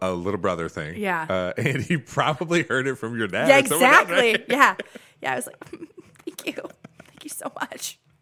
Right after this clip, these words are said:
Speaker 2: Yeah. Man, brother, so.
Speaker 1: Huh, that's right. Um,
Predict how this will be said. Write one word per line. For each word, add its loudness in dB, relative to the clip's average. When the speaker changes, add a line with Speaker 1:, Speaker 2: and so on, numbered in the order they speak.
Speaker 2:
Yeah. -6
Man, -8
brother, -6
so. -12
Speaker 1:
Huh, -4
that's -8
right. -2
Um, -2